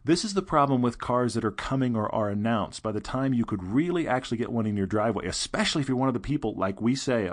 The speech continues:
all the time, don't pay a manu-, uh, a, a dealer's markup.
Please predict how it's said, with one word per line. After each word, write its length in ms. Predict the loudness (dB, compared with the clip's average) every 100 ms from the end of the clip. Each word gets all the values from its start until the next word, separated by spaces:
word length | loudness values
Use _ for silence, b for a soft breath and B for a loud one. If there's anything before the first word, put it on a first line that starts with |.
| -2
all 160 | -2
the 80 | -2
time, 380 | -2 0 0 -4 B B B B 0
don't 360 | 4 4 0 -6
pay 480 | -2 2 4 2 0
a 80 | 0
manu-, 280 | 2 2 2
uh, 180 | 0 0
a, 280 | -2 -2 -2
a 120 | -4
dealer's 520 | 0 2 4 4 2
markup. 520 | 2 2 0 -8 -8